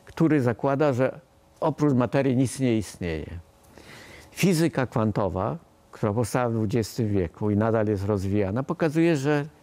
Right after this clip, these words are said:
takie założenie jest nieprawdziwe, że coś poza materią istnieje,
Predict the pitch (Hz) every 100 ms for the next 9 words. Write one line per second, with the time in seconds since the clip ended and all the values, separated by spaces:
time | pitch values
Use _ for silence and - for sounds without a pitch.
0 | _ 151 151 139 131 123 113 127 123 117
1 | 127 - 120 104 104 90 87 87 95 -
2 | - 143 107 - - - - - - 139
3 | 117 107 98 117 110 104 107 98 - -
4 | 87 90 87 147